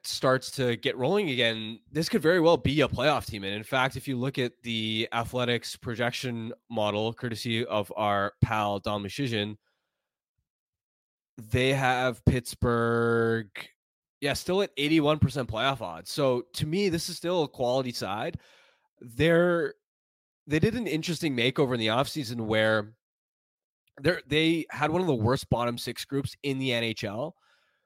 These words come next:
They, they don't have a ton of scoring with their third and fourth lines right now, but they targeted a lot of speedy, defensively oriented players that don't get scored on a lot. So it's a lot of low event hockey,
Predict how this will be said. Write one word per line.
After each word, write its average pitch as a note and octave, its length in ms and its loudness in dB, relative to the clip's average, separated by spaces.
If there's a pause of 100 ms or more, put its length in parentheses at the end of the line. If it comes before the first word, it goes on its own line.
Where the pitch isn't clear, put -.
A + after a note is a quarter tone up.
(840)
They, D#3 500 4 (1400)
they D3 120 4
don't F3+ 200 6
have A#3 100 2
a A#3 40 -4
ton F#3+ 180 -2
of F#3+ 60 2
scoring B2 600 -2
with D3 120 -4
their E3 100 0
third D3+ 220 0
and D#3 80 -10
fourth D#3 200 0
lines D3 260 -4 (160)
right D3 180 2
now, E3 140 2
but E3 140 4
they C#3+ 220 4 (140)
targeted E3 360 2
a C#3+ 60 4
lot A#2+ 260 2
of A#2+ 220 0 (400)
speedy, C#3 680 -2
defensively C3+ 760 -2
oriented A#2+ 600 -4
players B2 360 -2
that C3 140 0 (400)
don't C#3+ 200 2
get C#3 160 -4
scored B2 300 -4
on A2 100 -2
a G2+ 60 -6
lot. E2+ 320 -10
So D3 260 2 (100)
it's C#3 160 -4
a D#3 60 2
lot C#3+ 160 4
of D#3+ 60 2
low B2+ 340 0
event A#2+ 240 -6
hockey, A#2 520 -10